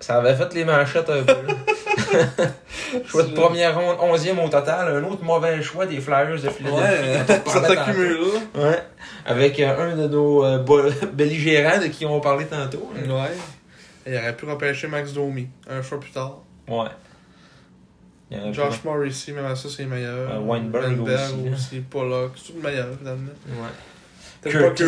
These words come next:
Speaker 2: Kirby,
Speaker 1: Lazar.
Speaker 2: <laughs> t'as pas Kirby Weigl pis Emile Poirier, là.
Speaker 1: Mm.
Speaker 2: <laughs> Pis
Speaker 1: Hey.
Speaker 2: Hunter Shinkaruk, ça a tellement flop, ça.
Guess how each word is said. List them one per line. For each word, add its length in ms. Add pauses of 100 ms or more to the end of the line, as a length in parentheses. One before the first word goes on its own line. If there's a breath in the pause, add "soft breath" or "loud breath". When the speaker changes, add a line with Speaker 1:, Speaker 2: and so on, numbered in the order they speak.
(140)
Speaker 2:
Kirby, 100
Speaker 1:
Lazar. 460
Speaker 2:
<laughs> 20
t'as 120
pas 180
Kirby 460
Weigl 580
pis 80
Emile 300
Poirier, 680
là. 100 (100)
Speaker 1:
Mm. 680
Speaker 2:
<laughs> 0 (1300 soft breath)
Pis 80
Speaker 1:
Hey. 100
Speaker 2:
Hunter 480
Shinkaruk, 800
ça 160
a 40
tellement 260 (220)
flop, 360
ça. 160